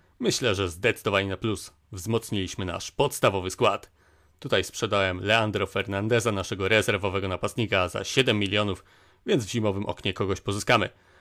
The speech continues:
Barboza tutaj niestety doznał kontuzji na dwa tygodnie, czwarte miejsce. Po dziesięciu kolejkach do lidera strata aż dziewięciu punktów,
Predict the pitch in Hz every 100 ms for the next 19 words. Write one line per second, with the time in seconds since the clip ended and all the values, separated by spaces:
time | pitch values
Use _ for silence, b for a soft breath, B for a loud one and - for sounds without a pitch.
0 | b 110 104 92 113 104 95 - 101 92
1 | 101 - 101 92 95 98 92 92 98 90
2 | 117 110 107 101 98 - - 131 123 117
3 | 107 98 - 95 b b b _ 208 131
4 | 113 113 101 101 104 101 95 107 92 98
5 | 143 117 120 110 107 - 110 107 107 101
6 | 87 113 107 113 - - 113 101 101